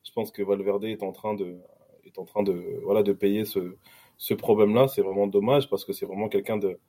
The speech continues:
de, c'est vraiment quelqu'un de, à son meilleur niveau qui peut être extraordinaire. Donc, euh, donc ouais, non, c'est un, c'est un peu, c'est un peu décevant concernant, euh,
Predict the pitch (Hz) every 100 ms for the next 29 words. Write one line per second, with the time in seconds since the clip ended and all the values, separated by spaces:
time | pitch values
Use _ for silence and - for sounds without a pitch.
0 | _ _ _ _ - 101 101 98 - 101
1 | 117 120 107 - 127 101 - - - 143
2 | - 131 - 127 123 120 120 131 135 101
3 | 107 104 - 110 - 104 101 107 135 -
4 | _ _ _ _ _ _ 92 98 98 101
5 | 98 95 95 92 92 104 147 151 95 -
6 | 87 104 101 107 139 139 135 131 110 -
7 | 135 123 120 123 - - 107 104 110 107